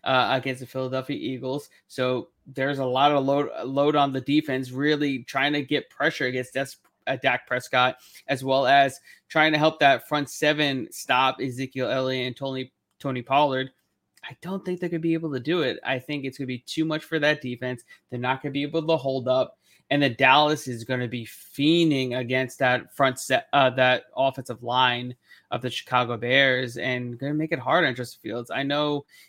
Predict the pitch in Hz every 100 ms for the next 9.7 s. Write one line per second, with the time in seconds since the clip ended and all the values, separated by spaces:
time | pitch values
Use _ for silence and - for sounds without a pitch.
0 | _ 143 139 127 127 127 110 120 123 139
1 | 92 123 127 120 123 120 127 - 123 123
2 | 120 117 127 127 123 120 117 127 127 127
3 | 117 127 113 127 123 123 110 131 151 131
4 | 127 - _ - 135 - _ _ _ -
5 | 165 - 151 143 139 127 123 127 127 -
6 | 123 127 127 123 117 104 120 120 120 -
7 | - _ _ _ _ - 185 - - 151
8 | 139 151 165 - 135 120 135 151 143 -
9 | - - - 123 123 135 -